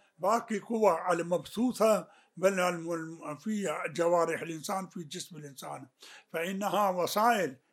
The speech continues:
للوصول إلى كذا. كذلك الطرق وكذلك الأصول المحرزة طرق هذا مجعولة من قبل الله سبحانه للوصول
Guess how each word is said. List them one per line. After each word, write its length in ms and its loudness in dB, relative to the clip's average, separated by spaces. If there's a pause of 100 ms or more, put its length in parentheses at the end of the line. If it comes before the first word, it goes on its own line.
(100)
للوصول 720 2
إلى 360 2
كذا. 380 -12 (320)
كذلك 600 2
الطرق 920 -2 (240)
وكذلك 720 2
الأصول 580 -2
المحرزة 760 0 (280)
طرق 360 4 (640)
هذا 360 8
مجعولة 580 0
من 200 -6 (140)
قبل 220 -4
الله 360 0
سبحانه 680 -4 (280)
للوصول 800 -2